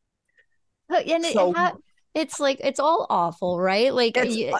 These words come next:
Speaker 2: uh,
Speaker 1: sometimes
Speaker 2: death
Speaker 1: I wonder
Speaker 2: sucks.
Speaker 1: what's easier, what's harder, who
Speaker 2: Right.
Speaker 1: knows, right?
Speaker 2: Well, that's
Speaker 1: Oh.
Speaker 2: what the conversations were about. That's what we had, wonderful conversations just about grief, 'cause we were both still grieving. And, but
Speaker 1: Yeah.
Speaker 2: then it was like, "Okay, let's,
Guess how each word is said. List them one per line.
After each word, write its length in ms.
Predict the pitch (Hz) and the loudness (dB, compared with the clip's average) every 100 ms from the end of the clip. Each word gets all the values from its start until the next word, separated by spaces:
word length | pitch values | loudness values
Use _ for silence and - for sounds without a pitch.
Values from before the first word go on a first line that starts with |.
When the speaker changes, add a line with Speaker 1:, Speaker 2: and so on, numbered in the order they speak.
| - | -4
Speaker 2:
uh, 60 | 220 | -4
Speaker 1:
sometimes 420 | 269 - 285 403 | -2 2 4 4
Speaker 2:
death 160 | 269 | 2
Speaker 1:
I 20 | 254 | 2
wonder 200 | 254 247 | 2 2
Speaker 2:
sucks. 100 | 220 | 2
Speaker 1:
what's 260 | 277 302 - | 2 -2 -8
easier, 560 | - 285 285 233 196 180 | -4 -2 -2 0 0 0
what's 240 | 208 240 | 0 -2
harder, 680 | - 254 240 240 214 185 185 | -4 -2 0 2 2 2 0
who 300 | 220 302 302 269 | 0 0 2 2
Speaker 2:
Right. 160 | 220 330 | 2 0
Speaker 1:
knows, 480 | 285 208 175 156 | 0 -2 -2 -6
right? 380 | 185 208 247 320 | -4 -2 -2 0
Speaker 2:
Well, 120 | 262 240 | 2 2
that's 280 | 247 339 | 2 2
Speaker 1:
Oh. 40 | 320 | 2
Speaker 2:
what 140 | 240 | 0
the 80 | 285 | 0
conversations 800 | - 247 226 - 285 392 440 381 | 0 0 0 2 2 2 0 -2
were 260 | 359 247 180 | 0 2 2
about. 240 | 180 165 | 2 0
That's 180 | 220 339 | 0 0
what 80 | 220 | -2
we 140 | 233 | -2
had, 260 | 277 208 202 | -2 -2 -4
wonderful 460 | 185 202 226 254 | -6 -6 -6 -8
conversations 760 | 208 190 175 185 233 349 - 180 | -8 -6 -6 -4 -4 -4 -6 -4
just 160 | 233 226 | -4 -2
about 240 | 180 175 | -2 -2
grief, 300 | 170 233 320 | -2 -4 -2
'cause 220 | 254 240 | -4 -4
we 80 | 240 | -2
were 100 | 226 | 0
both 240 | 202 214 | 0 0
still 220 | 240 208 196 | -2 -6 -6
grieving. 600 | 165 160 156 214 262 240 | -4 -4 -4 -4 -4 -4
And, 180 | 202 202 - - | -4 -8 -16 -14
but 240 | 165 190 160 | -4 -2 -2
Speaker 1:
Yeah. 140 | 160 | -4
Speaker 2:
then 500 | 160 226 240 175 165 - | -4 0 0 0 -4 -4
it 160 | 190 | -2
was 200 | 185 175 - | -2 -4 -2
like, 200 | 190 180 185 | -2 -2 -2
"Okay, 380 | 202 - 233 196 - - | -6 -6 -6 -8 -12 -6
let's, 320 | 185 247 | -4 -4